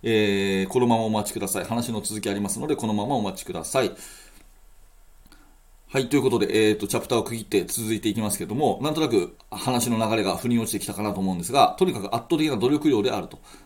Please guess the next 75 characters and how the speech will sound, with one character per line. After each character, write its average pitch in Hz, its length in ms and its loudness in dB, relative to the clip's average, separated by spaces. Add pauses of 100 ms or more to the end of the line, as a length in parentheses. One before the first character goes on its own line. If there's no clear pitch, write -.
(140)
う 123 220 2
ん、 107 40 -2
ず 180 200 8
っ - 20 0
と 190 160 4
バ 190 80 4
ス 180 80 -2
ケ 190 60 6
ッ 180 40 -6
ト 170 80 -8
の 147 80 -2
こ 135 80 -4
と - 80 -2
を 139 60 2
や 101 40 -2
っ - 60 -10
て 104 80 -4
る 90 80 -2
と。 - 80 -18 (160)
家 165 180 6
帰 165 120 -2
っ 156 60 0
て 156 120 -8
か 175 80 -2
ら 196 60 4
も 160 100 4
バ 117 160 2
ス - 60 -2
ケ 139 80 2
ッ - 20 -6
ト 113 120 -4
の 98 120 0
動 110 140 2
画 107 80 -2
見 113 100 0
て 107 100 -4
る 78 100 -4
し、 147 340 0 (180)
家 147 160 6
帰 147 120 -2
っ 120 80 0
て - 120 -8
か 131 80 -4
ら 156 80 0
も 143 140 2
バ 95 120 0
ス - 80 -4
ケ 123 80 2
ッ - 60 -4
ト - 80 -6
の 92 100 -2
ド 101 120 2
リ 107 80 2
ブ 101 80 2
ル 101 80 2
や 95 80 2
っ 92 80 -10
て - 80 -4
る 101 80 -2
し、 120 340 -2 (140)
ね、 190 240 0 (160)
え 123 140 4
ー、 - 20 2
そ 165 180 4
う 170 60 10
い 160 100 8
う 151 80 4
子 156 160 -4
に 156 180 0
な 156 140 2
る 127 120 2
た - 200 -8
め 139 200 -2
に 104 200 0
は、 139 400 2